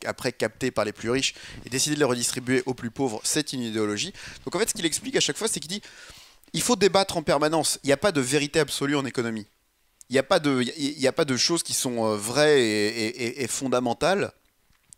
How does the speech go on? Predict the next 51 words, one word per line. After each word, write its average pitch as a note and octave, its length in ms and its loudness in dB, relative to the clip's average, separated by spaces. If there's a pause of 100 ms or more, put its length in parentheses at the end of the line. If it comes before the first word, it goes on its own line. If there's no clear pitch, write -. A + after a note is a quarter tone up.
Il A#2 60 -8
n'y A#2+ 80 2
a A2+ 40 2
que E3+ 140 -2
des D3+ 120 -2
choses F3 180 -2
qu'on C3 100 -8
peut A#2+ 120 -6
discuter D3 300 -6
parce F3 120 -8
que C3 80 -8
ce - 80 -6
sont C3 100 -8
des A2+ 80 -2
choix D#3+ 180 2
politiques, A#2+ 440 -6
ce B2 100 -4
sont A2+ 140 -6
des G#2+ 80 -4
choix C#3+ 240 0
de, G#2 340 -4
de G#2 120 -6
vie C#3 220 -6
à C#3+ 60 0
l'échelle A#2+ 280 -4
d'une A2+ 120 -8
société. G2+ 460 -6 (880)
Après, B2 280 2
pour D3+ 180 0
revenir C3 240 2
sur C3 120 -2
la G#2+ 80 -2
question C3+ 240 -4
de C3+ 40 -4
la B2 60 -2
pédagogie, A#2 500 -2
c'est - 180 -4 (340)
très F#3+ 160 0
pédagogique. D3 560 -2
Il E3+ 60 -6
n'y D#3+ 100 4
a D#3+ 40 6
pas G#3+ 120 2
besoin F#3+ 180 0
d'avoir E3 180 2
de D3 60 -2
connaissances D3 420 -2
en D3 60 -2
économie, C3 400 0
par G#2 120 -4
exemple. G2 360 -12